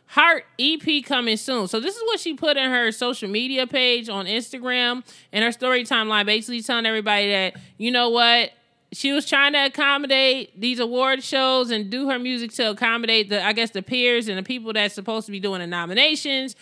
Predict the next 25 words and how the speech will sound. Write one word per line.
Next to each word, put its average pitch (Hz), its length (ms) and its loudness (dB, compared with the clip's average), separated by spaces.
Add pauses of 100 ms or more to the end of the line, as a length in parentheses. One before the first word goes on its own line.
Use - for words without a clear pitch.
(240)
in 208 140 -2
the 208 60 2
music 277 280 -2
industry, 262 480 0
and 214 80 0
it 190 80 -2
didn't 262 260 -2
work 247 200 -4
in 240 60 0
her 226 100 -2
favor. 220 400 2 (160)
So - 140 -4
now 262 260 4
she's 262 200 -6
gonna 240 200 0
go 233 180 0
ahead 226 380 2
and 185 100 -2
be 220 160 -2
herself 214 460 0
and 202 120 -4
produce 202 320 -4
some 180 220 -4
new 247 200 0
music 254 440 -2